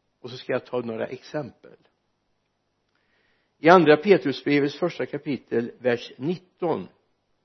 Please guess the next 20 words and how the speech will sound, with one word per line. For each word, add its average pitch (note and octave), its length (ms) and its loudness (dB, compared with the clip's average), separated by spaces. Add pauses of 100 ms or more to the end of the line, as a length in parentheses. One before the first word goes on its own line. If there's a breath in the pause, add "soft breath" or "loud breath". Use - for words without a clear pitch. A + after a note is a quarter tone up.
(600)
"Så F3 560 6
mycket F3 460 0
fastare - 920 -4
står D3+ 480 -2
nu C3+ 160 -4
det C3 140 -2
profetiska B2+ 800 -8
ordet G3+ 260 -10
för - 180 -10
oss, - 140 -20 (420)
och B2+ 140 2
ni D3 120 8
gör E3+ 220 4
rätt - 580 -2
i A#2+ 240 -6
att - 260 -4
hålla F3 580 2
er F3+ 120 2
till D3+ 440 -6
det B2+ 220 2